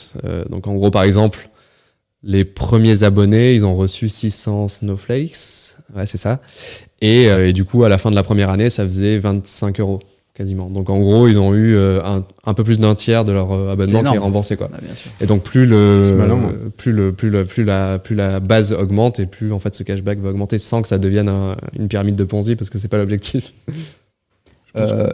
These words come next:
Speaker 2: ouais, on peut conclure. Moi, j'ai,
Speaker 3: Ouais.
Speaker 2: on a une dernière question, euh, sur le podcast avant de conclure. C'est de conseiller un livre, euh, qui t'a marqué, euh, récemment ou pas d'ailleurs, et,
Speaker 1: Ouais.
Speaker 2: euh, sur lequel tu te dis qu'on devrait le lire pour, euh,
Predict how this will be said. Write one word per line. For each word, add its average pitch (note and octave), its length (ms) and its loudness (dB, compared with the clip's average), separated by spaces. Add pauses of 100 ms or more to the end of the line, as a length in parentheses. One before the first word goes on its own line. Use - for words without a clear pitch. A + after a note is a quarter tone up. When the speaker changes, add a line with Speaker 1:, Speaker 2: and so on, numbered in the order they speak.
(260)
Speaker 2:
ouais, C3 140 4
on C3 100 2
peut C3 120 -4
conclure. D3 320 -2
Moi, D#3+ 140 -2
j'ai, B2 120 0
Speaker 3:
Ouais. C#3 100 -2
Speaker 2:
on C3 100 2
a C3 40 4
une C3 60 4
dernière D3 280 2
question, D3 400 0
euh, A2+ 180 2
sur A#2+ 140 -4
le A2+ 60 -4
podcast B2+ 420 -2
avant A2+ 100 2
de G#2+ 60 -4
conclure. B2+ 320 -2
C'est - 220 -10
de A2+ 100 0
conseiller C3+ 340 0
un C3 120 4
livre, C3 340 2
euh, G#2+ 40 -2
qui - 120 -10
t'a A2 100 -2
marqué, B2+ 640 2
euh, - 80 -6
récemment G#2 420 0
ou A2 60 0
pas A2 200 -2
d'ailleurs, A2 400 -2 (120)
et, G#2 60 -2
Speaker 1:
Ouais. B2 120 2
Speaker 2:
euh, G2+ 100 -4
sur G#2+ 160 -6
lequel B2+ 260 -2 (140)
tu - 100 -16
te A2+ 80 -8
dis A#2 240 -2
qu'on G#2+ 380 -4
devrait A2 240 -2
le G#2+ 100 -2
lire B2 200 -2
pour, G#2 260 -6
euh, A2 80 -6